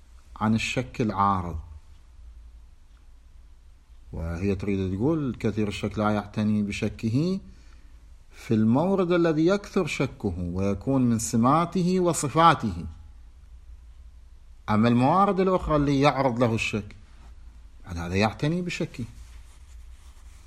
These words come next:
وأما إذا كانت كثرة الشك في موضع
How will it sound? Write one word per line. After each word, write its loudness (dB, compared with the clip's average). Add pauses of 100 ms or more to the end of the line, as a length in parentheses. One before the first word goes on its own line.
(1600)
وأما 2
إذا 2
كانت 0
كثرة -2
الشك -4 (1400)
في 2
موضع 2